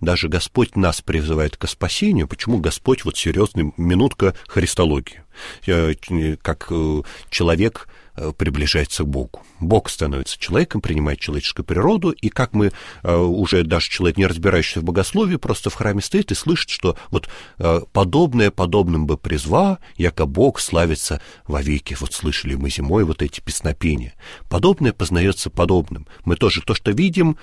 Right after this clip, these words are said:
отражает свет, мы воспринимаем глазами. То, что звуковые волны, колебания воздуха, то это мы слышим ушами. Точно так же и чувство красоты, оно возможно только если есть какой-то уголок красоты в душе. Когда человек,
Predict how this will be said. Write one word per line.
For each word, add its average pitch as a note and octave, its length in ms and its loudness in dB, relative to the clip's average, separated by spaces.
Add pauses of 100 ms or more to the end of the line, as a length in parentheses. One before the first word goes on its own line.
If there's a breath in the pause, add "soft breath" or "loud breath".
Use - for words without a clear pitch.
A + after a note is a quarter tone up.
(120)
отражает F#2+ 520 2
свет, C3+ 260 0
мы E2+ 120 4
воспринимаем D#2+ 600 0
глазами. D#2 540 0
То, D#2 140 -2
что D#2+ 200 -2
звуковые D#2+ 580 4
волны, B2 360 4
колебания G2+ 640 4 (240 loud breath)
воздуха, F#2 640 2 (180 loud breath)
то F2 120 2
это E2 160 0
мы D#2+ 100 2
слышим E2+ 420 -2
ушами. D#2 380 -2 (240 loud breath)
Точно A2+ 240 -2
так F3 180 2
же - 120 -2
и G#2+ 100 -6
чувство - 360 -2
красоты, - 640 0 (200 loud breath)
оно D#3 500 2 (200 loud breath)
возможно A2 540 0
только - 340 2
если F#2 340 0
есть A2 300 2
какой-то - 520 -2
уголок F#2+ 540 0
красоты - 480 -2
в E2 80 0
душе. F#2+ 360 0
Когда F2 280 0
человек, A2 540 2